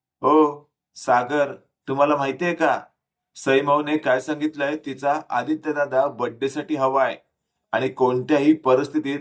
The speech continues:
मला हे तिचं इच्छा पूर्ण करायचीच आहे." त्यावर सागर म्हणत असतो, "मुक्ता, यात काय नवीन? तुम्ही तर याच्यापेक्षा मोठे मोठे चॅलेंज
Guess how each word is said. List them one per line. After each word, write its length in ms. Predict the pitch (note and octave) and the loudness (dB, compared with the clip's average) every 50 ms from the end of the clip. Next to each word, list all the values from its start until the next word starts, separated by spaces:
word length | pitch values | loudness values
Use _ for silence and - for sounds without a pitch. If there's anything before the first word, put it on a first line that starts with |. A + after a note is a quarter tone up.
| - | -4
मला 240 | C3 B2+ B2 A#2+ C3+ | -2 -2 0 2 2
हे 300 | C3 B2 B2+ B2+ B2 A#2+ - _ _ _ _ _ _ | 0 0 0 -2 -2 -4 -6 _ _ _ _ _ _
तिचं 420 | C3+ C3 G2 - B2+ A2+ A2+ - - - _ _ _ _ _ | -6 -6 -4 -2 0 0 0 -2 -6 -12 _ _ _ _ _
इच्छा 340 | C#3 C3 A#2+ - - C#3+ C#3 | -6 -6 -6 -4 -2 -2 -2
पूर्ण 340 | C3+ C3 B2+ B2+ B2 B2+ C3 | 0 0 0 0 0 0 -2
करायचीच 460 | G#2+ A#2+ A2+ A2+ A2 G2+ B2 A#2+ A#2+ | -2 0 0 0 -2 -4 -6 -6 -4
आहे." 240 | A#2+ A2+ A2 G2 - - _ _ _ _ _ _ _ _ _ _ - | -2 -2 -2 -4 -6 -8 _ _ _ _ _ _ _ _ _ _ -2
त्यावर 300 | A2+ A2 G#2+ G#2 G#2 G#2 | 2 2 4 4 2 0
सागर 380 | G#2 - A2+ G#2 G2+ G#2 A2 G#2 | -2 -2 -2 -2 0 -2 -4 -4
म्हणत 240 | G#2 A2+ A2 - A#2+ | -6 -8 -8 -8 -10
असतो, 320 | A2+ - A#2 A2+ A2+ A2 | -8 -4 -2 -2 -2 -2
"मुक्ता, 540 | G#2+ G#2+ G2 - - C3+ A#2+ A2 G2+ F#2+ F2+ - _ _ _ _ _ _ - | -2 -6 -6 -4 -2 0 0 2 0 -2 -6 -14 _ _ _ _ _ _ -6
यात 240 | G#2 B2 C3+ D#3 - - - | 0 0 2 2 0 -2 -2
काय 140 | D#3+ D3+ D3+ | -2 -2 -2
नवीन? 380 | C#3 C3+ B2+ B2 A#2+ A2+ A#2+ A#2 A#2 _ _ _ _ - | -2 -4 -4 -4 -6 -6 -8 -12 -20 _ _ _ _ -8
तुम्ही 180 | C3+ C3+ C#3+ D3+ C#3+ | -6 -4 -4 0 0
तर 140 | D#3 D#3+ | 2 2
याच्यापेक्षा 520 | C#3+ C3 B2+ D3+ D3+ - D3+ - D#3 D3+ D3 | 2 0 -2 -2 -4 -6 -6 -4 -2 -2 -2
मोठे 280 | D3 C#3+ D3+ D#3 E3+ | -2 -4 -6 -4 -4
मोठे 300 | E3 D#3+ D#3+ D#3 D#3 D#3 | -4 -4 -2 0 0 0
चॅलेंज 440 | D#3 D#3 C#3+ B2+ B2+ C3+ C#3+ C#3+ C3 | 0 0 -2 -2 0 -2 -4 -6 -8